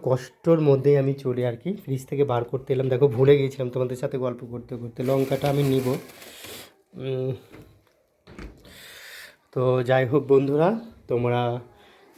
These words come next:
দেখো ডালটা মোটামুটি হয়ে গেছে, সিটি তো হয়ে গেছে।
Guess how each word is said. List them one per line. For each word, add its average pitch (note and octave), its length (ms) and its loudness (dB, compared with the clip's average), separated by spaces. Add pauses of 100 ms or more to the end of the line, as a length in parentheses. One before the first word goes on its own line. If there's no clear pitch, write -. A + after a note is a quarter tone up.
(720)
দেখো C3 240 -2
ডালটা B2 380 0
মোটামুটি B2+ 400 0
হয়ে A#2 240 2
গেছে, B2+ 180 0
সিটি B2+ 320 -4 (120)
তো C3 180 2
হয়ে A#2 300 0
গেছে। C3 300 -4